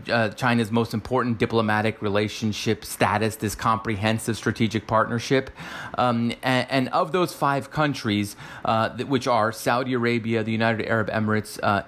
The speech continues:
Egypt, um, E-, uh, Iran, and Algeria, uh, the only one that's not a major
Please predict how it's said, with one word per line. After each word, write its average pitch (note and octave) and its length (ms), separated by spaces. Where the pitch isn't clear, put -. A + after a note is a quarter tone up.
Egypt, A#2+ 560
um, G2+ 340
E-, C3 180
uh, G#2 320
Iran, A2 420
and G2+ 120
Algeria, G#2 640
uh, A2+ 300
the B2+ 180
only A3 340
one D3+ 260
that's A#2+ 200
not C#3+ 320
a C#3 80
major B2+ 720